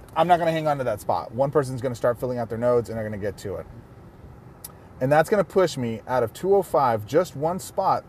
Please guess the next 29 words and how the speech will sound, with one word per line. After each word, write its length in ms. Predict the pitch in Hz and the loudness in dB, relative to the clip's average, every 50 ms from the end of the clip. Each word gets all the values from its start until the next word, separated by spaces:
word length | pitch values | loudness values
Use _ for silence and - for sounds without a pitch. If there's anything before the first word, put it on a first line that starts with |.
| - | -10
can 140 | - 127 120 | -10 -8 -8
keep 200 | 113 - 151 156 | -6 -6 -6 -6
me 100 | 147 147 | -4 -6
in 80 | 135 123 | -4 -4
the 60 | 113 | -6
top 300 | - - 139 123 - - | -4 -2 -2 -2 -2 -4
ten 400 | - 165 156 139 104 90 92 95 - - - - - - - - - - | -6 -4 -4 -4 -4 -6 -10 -14 -16 -18 -20 -20 -20 -20 -20 -12 -8 -6
and 120 | 127 127 | -4 -4
the, 100 | 123 127 120 - | -4 -6 -6 -4
through 180 | - 151 156 151 | 0 2 2 2
twenty-five. 560 | - - 156 147 139 127 - 131 117 104 98 | 2 0 -2 -2 -2 2 4 4 4 4 4
Let's 160 | 147 185 - | 2 0 2
say 100 | - 294 | 4 4
I 60 | 262 208 | 4 4
stay 180 | - - 208 | 4 0 -2
in 60 | 202 | -2
the 60 | 170 147 | -4 -2
top 220 | - 180 165 151 | -2 -2 -4 -2
twenty-five. 520 | - 165 151 143 123 - 147 131 107 95 - - - - - - - - | -4 -6 -6 -6 -2 0 0 0 0 -2 -6 -12 -20 -20 -20 -20 -8 -2
I 100 | - 147 | 2 2
get 140 | 190 220 214 | 4 4 2
the 100 | - 151 | 0 -4
same 640 | - - - - - 185 208 233 247 254 262 262 233 - - - - | -4 -4 -6 -4 -4 -2 -2 -2 -2 -2 -2 -4 -6 -10 -12 -6 -2
prize 340 | 190 196 202 196 180 160 | 0 0 0 0 -2 -4
pool 420 | - - - 151 151 147 143 143 - - | -6 -4 -2 2 2 2 2 2 0 -2
as 680 | 123 131 131 127 123 123 123 123 120 110 - - - - - - - - - - - | 0 2 2 4 4 4 4 2 0 -2 -6 -14 -16 -18 -20 -20 -20 -20 -20 -18 -12
one 300 | 127 123 127 143 147 143 | -6 -4 -2 -2 -2 -2
through 220 | - 156 147 143 131 | -2 -2 -2 -2 -2
five. 580 | - - - - 131 117 90 73 55 - - | -4 -4 0 2 2 2 2 0 -4 -8 -14